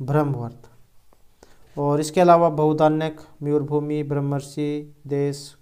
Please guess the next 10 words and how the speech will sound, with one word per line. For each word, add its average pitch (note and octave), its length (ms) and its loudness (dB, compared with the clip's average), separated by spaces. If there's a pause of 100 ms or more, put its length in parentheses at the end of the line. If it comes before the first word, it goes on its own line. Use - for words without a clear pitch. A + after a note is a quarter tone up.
कुरु, C#3+ 380 -2 (1160)
तो C#3+ 60 -6
ये E3 140 2
भी F3 280 2
जो D#3 140 -2
है C#3 80 0
इसको C#3 220 -6
कहा C3+ 200 -6
जाता A#2+ 280 -14
था। C#3+ 300 -20